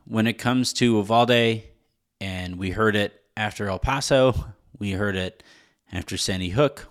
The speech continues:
we heard it after, uh, Stoneman Douglas. Like, we've, we've heard, we hear it over and ab-, we heard it after Buffalo.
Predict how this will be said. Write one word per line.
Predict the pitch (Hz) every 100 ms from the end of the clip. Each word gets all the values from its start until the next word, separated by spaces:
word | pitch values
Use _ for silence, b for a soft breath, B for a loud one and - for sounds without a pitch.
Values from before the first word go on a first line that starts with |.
| -
we | 95
heard | 90 98 92
it | 90 - -
after, | 98 92 - 95 90 87 b b b b b -
uh, | 98 90 87 90 -
Stoneman | - - 110 95 95
Douglas. | 131 135 131 - - -
Like, | 104
we've, | 127 131
we've | 127
heard, | - 165 165
we | 123
hear | 120 190 196
it | 175 -
over | 131 151 135 135 113
and | 117
ab-, | 113 101 -
we | 110 101
heard | 110
it | 101
after | 98 -
Buffalo. | 98 160 151 151 139 -